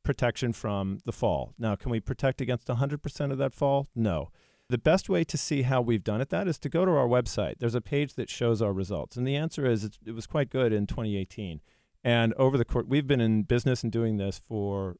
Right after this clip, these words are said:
uh, four and a half years. And you can see, you know, we've got, in rising years in the stock market, we've got good returns. And when the trouble happened in Q four of twenty eighteen, we did quite well in protecting against that.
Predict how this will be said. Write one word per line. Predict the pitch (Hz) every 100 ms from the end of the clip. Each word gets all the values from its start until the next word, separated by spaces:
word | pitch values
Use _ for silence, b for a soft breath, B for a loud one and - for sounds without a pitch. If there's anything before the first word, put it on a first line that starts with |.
| -
uh, | 95
four | - 135
and |
a | 120
half | 117 -
years. | 117 151 214
And | 123 110
you | 104
can | 104
see, | - 113 131 170
you | 117
know, | 92
we've | 95 98
got, | 113 95
in | - 107
rising | 110 120 127
years | 123 123 131
in |
the | 123
stock | - 123 117
market, | 127 135 175
we've | 123 107
got | 98 90
good | 107 104
returns. | 113 127 147 202 127
And | 110 107
when | 107 98
the | 98 95 95
trouble | - 113
happened | 110 110 143 117
in | 107 104 -
Q | 123
four | - 117
of | 110
twenty | - 113 110
eighteen, | 104 - 135
we | 143
did | 95 101
quite | - 101
well | 98 98
in | 92
protecting | - 107 104
against | 90 87 87
that. | -